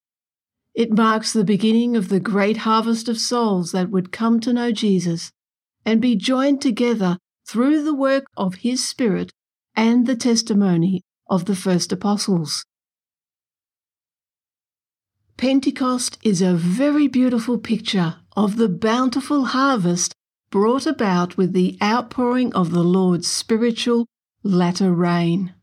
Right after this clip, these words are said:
At the first Pentecost, after Jesus ascended back into heaven, Peter stood up and explained to both the men of Judah and the men of Israel,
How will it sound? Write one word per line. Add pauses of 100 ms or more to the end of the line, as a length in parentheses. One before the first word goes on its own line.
(1900)
At (120)
the
first
Pentecost,
after
Jesus
ascended
back
into
heaven, (760)
Peter
stood
up (280)
and
explained
to
both
the
men
of
Judah (520)
and
the
men
of
Israel,